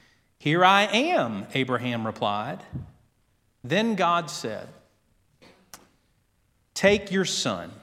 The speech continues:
your only son, whom you love, Isaac,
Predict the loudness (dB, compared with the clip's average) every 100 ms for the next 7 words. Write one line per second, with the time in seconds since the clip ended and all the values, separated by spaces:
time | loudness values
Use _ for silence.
0 | -20 _ _ _ _ _ _ _ -4 -4
1 | 0 2 4 2 0 -2 -6 -4 -6 -6
2 | -10 -12 -16 -6 -2 0 2 0 0 -2
3 | -2 -4 -4 -2 0 0 0 -8 -14 -18
4 | -20 -20 _ _ _ _ _ _ _ _
5 | 4 4 2 -4 -10 -20